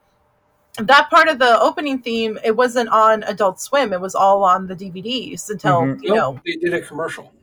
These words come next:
Speaker 3: at one point.
Speaker 1: At
Speaker 3: That
Speaker 1: one
Speaker 3: was,
Speaker 1: point, but it was
Speaker 3: that was
Speaker 1: mainly on the D V Ds, and,
Speaker 3: Yeah,
Speaker 1: you know,
Speaker 3: but I
Speaker 1: I could, that just brings me back to my childhood of, like,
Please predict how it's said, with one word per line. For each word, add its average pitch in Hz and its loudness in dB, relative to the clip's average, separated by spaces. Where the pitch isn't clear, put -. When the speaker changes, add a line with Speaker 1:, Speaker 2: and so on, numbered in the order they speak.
Speaker 3:
at 127 -10
one 117 -10
point. - -14
Speaker 1:
At 311 4
Speaker 3:
That 254 0
Speaker 1:
one 330 4
Speaker 3:
was, 392 -6
Speaker 1:
point, 220 0
but 233 2
it 233 4
was 233 0
Speaker 3:
that 233 -4
was 240 2
Speaker 1:
mainly 254 -2
on 214 2
the 214 -4
D 214 -10
V 202 -10
Ds, 202 -10
and, 190 -4
Speaker 3:
Yeah, 226 0
Speaker 1:
you 247 2
know, 233 4
Speaker 3:
but 370 0
I - -6
Speaker 1:
I 226 -10
could, 277 -6
that 247 2
just 294 -4
brings 269 -4
me 262 -4
back 233 0
to - -12
my 214 0
childhood 208 0
of, 196 -2
like, 190 -2